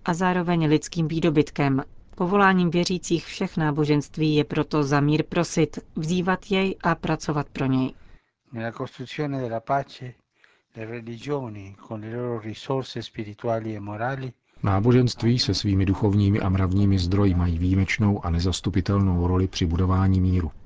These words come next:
Speaker 3: Nemohou vystupovat neutrálně a tím méně ambivalentně. Kdo se ve jménu náboženství dopouští násilí nebo nespravedlnosti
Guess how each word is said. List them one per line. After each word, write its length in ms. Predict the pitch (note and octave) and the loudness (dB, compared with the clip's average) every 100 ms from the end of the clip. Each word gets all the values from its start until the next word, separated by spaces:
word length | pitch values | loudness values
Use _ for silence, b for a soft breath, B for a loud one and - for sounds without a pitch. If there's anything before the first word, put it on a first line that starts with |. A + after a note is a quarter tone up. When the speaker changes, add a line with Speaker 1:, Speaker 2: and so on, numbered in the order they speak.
| - B B B - | -20 B B B 2
Speaker 3:
Nemohou 380 | A2+ A#2 F#2 | 6 6 4
vystupovat 600 | E2+ F2+ - F2+ F#2 F2+ | 0 -2 -4 -2 -2 0
neutrálně 640 | F#2 G2+ - F#2 F#2 F#2 F#2 - - | -2 -2 0 2 4 2 0 -4 -10
a 80 | F#2 | -8
tím 320 | - G2 E2 | -2 0 2
méně 320 | F2 F#2 F#2+ | 2 4 2
ambivalentně. 760 | - F#2 F#2 E2 D#2 D2+ - D#2 - - - B B B - | 2 2 4 2 0 -2 -4 -6 -8 -20 -20 B B B -4
Kdo 140 | G#2 | 0
se 140 | G2+ G#2+ | 2 4
ve 80 | |
jménu 300 | G#2+ G#2+ A2 | 4 6 6
náboženství 680 | G#2+ G2+ G2+ G#2+ G#2 - F#2+ | 6 4 4 4 2 0 0
dopouští 480 | F2+ F2 F#2 - - | 0 2 0 0 0
násilí 540 | F2 F2+ - G#2 F2+ | 2 2 2 2 2
nebo 200 | E2 D#2+ | 0 0
nespravedlnosti 880 | E2+ E2+ - G2+ F#2 E2+ E2 - - | -2 -2 0 0 2 2 0 -2 -8